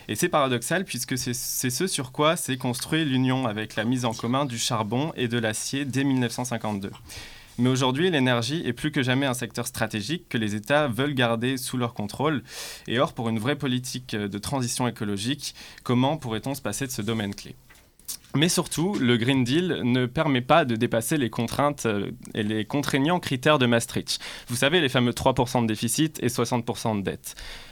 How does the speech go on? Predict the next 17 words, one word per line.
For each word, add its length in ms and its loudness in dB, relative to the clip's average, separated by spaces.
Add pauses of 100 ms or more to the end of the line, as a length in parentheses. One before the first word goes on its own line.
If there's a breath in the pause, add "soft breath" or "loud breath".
(120)
La 140 8
logique 520 4
du 140 0
pacte 340 4
budgétaire 480 0
européen 440 2
freine 320 4
donc 240 4
les 160 2
investissements 560 0
colossaux 500 4
nécessaires 600 2
à 80 6
une 140 2
décarbonisation 800 2
du 140 -2
continent. 440 -4